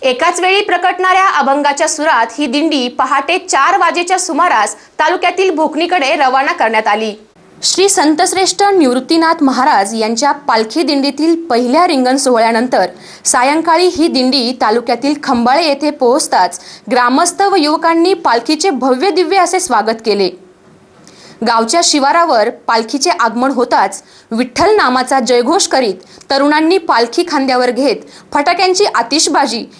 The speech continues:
व शोभेची दारू उडवून सर्व वारकऱ्यांचे गावात स्वागत केले.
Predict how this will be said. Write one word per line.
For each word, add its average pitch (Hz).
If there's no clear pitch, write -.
व 233
शोभेची 277
दारू 240
उडवून 240
सर्व 349
वारकऱ्यांचे 349
गावात 240
स्वागत 226
केले. 196